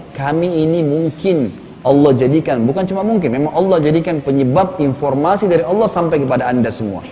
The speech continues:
Maka harus jadikan sebagai pegangan. Karena manusia yang pintar, manusia yang mau mengubah dirinya menjadi lebih baik dan bukan menjadi lebih buruk. Ingat,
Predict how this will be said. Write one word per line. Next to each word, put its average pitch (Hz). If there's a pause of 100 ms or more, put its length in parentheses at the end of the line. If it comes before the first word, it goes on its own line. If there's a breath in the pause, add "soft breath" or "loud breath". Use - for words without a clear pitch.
(400 loud breath)
Maka 113
harus 170
jadikan 175
sebagai 143
pegangan. 135 (160)
Karena 120
manusia 147
yang 180
pintar, 208
manusia 143
yang 127
mau 135
mengubah 135
dirinya 131
menjadi 113
lebih 107
baik 101
dan 104
bukan 127
menjadi 104
lebih 98
buruk. 110 (400)
Ingat, 190